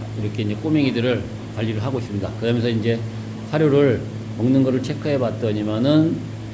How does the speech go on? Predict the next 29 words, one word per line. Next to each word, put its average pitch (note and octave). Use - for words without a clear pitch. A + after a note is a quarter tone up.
예, G2+
이번 C3+
그 G2+
오일 C3+
동안은 A2+
하루에 C#3
십 -
킬로씩, A#2
그러니까 A2+
오십 C3
킬로를 C3+
먹었으니까 G2+
지난번 A#2+
오일보다 B2
한 G#2
십삼 -
킬로 E3
정도를 A#2
더 G2+
먹었더라고요. F#2+
아, -
십, -
아, A2
십일 D3+
킬로, A2+
십일 D3
킬로 C3
정도를, A#2
아, F#2